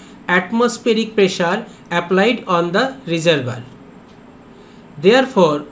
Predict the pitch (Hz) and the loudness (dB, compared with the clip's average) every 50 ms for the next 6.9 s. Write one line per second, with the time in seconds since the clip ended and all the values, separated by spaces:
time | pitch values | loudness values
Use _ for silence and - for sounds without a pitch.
0 | - - - - - - - 185 214 233 226 262 254 247 233 240 - - 220 185 | -20 -20 -20 -20 -16 -2 4 4 4 4 4 2 2 2 0 -2 0 2 4 4
1 | 165 170 190 - - - - - - - - - - - - - - - - - | 4 4 2 -2 -10 -20 -20 -20 -20 -20 -20 -20 -20 -20 -20 -20 -20 -20 -12 -4
2 | 180 180 180 180 180 - 185 190 190 190 247 254 277 262 - - - 254 233 226 | 0 0 0 0 0 -2 -2 -2 -2 -2 -2 -2 0 -2 -2 -2 -2 0 0 0
3 | 226 - - 208 190 220 214 202 196 196 - 214 247 262 247 233 226 202 190 - | -2 0 0 0 0 2 0 0 -2 -2 -4 -2 -2 -2 -2 0 0 0 0 2
4 | 202 196 180 165 165 165 175 185 - - - - - - - - - - - 190 | 2 2 4 4 2 0 -2 -10 -16 -20 -20 -20 -20 -20 -20 -20 -16 -2 2 4
5 | 214 247 262 247 254 254 240 - 233 226 208 190 185 185 170 160 160 165 - - | 4 4 4 2 2 0 0 2 2 4 4 4 2 2 0 -2 -4 -4 -6 -4
6 | - 180 208 247 233 - - - 240 226 214 180 170 180 170 160 165 - | 0 0 0 0 0 -4 0 2 4 4 4 2 0 -2 -2 -2 -2 -4